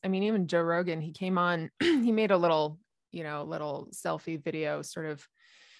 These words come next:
responding to this Neil Young thing. And he said, "Look, I'm not always right. I'm oftentimes thinking out loud as I'm, you know, interviewing these people. I've said things that, um,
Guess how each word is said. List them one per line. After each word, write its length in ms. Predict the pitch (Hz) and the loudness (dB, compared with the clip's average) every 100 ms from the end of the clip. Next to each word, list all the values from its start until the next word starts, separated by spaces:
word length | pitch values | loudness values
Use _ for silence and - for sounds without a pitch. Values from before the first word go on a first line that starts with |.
| _ - | _ -2
responding 640 | 196 196 - 196 190 185 175 | 0 0 2 2 4 0 -2
to 160 | 185 | -4
this 320 | 160 160 - - | -4 -4 -6 -4
Neil 340 | 190 175 165 | -2 -2 -2
Young 320 | 156 156 160 180 | -2 -2 -2 -4
thing. 340 | - 151 147 | -4 -4 -4
And 100 | 156 | -6
he 40 | 160 | -6
said, 240 | - 180 | -4 -2
"Look, 400 | 208 214 151 - - | 2 2 2 -2 -2
I'm 420 | 196 202 233 196 | 2 4 4 4
not 240 | 185 170 156 - | 4 2 0 -4
always 400 | 143 143 143 - | -4 -4 -6 -4
right. 340 | 147 147 165 196 | -2 0 0 0
I'm 340 | 180 180 190 185 - | 2 2 4 2 2
oftentimes 840 | 165 160 - 151 165 160 156 - - - | 2 2 0 -4 -4 -4 -2 -2 -4 -6
thinking 500 | - - 190 180 170 | -8 -2 0 0 0
out 280 | 160 156 - | 0 0 0
loud 440 | 156 143 143 151 | 0 2 2 2
as 160 | 160 156 | 0 0
I'm, 320 | 151 151 147 - - _ | -2 -2 -6 -8 -14 _
you 120 | - 156 | -6 -4
know, 240 | 147 147 | -2 -2
interviewing 580 | - 170 175 170 160 156 | 0 2 4 4 2 0
these 240 | 156 151 - | -2 -2 -4
people. 460 | - 156 165 185 | -2 -2 2 2
I've 220 | 180 175 190 | 2 0 0
said 200 | 226 190 | 0 0
things 300 | 170 165 - | 0 0 0
that, 400 | 165 160 - - _ - - _ - | 0 0 -2 -8 _ -20 -20 _ -6
um, 480 | 180 180 165 156 151 | 2 4 4 2 -2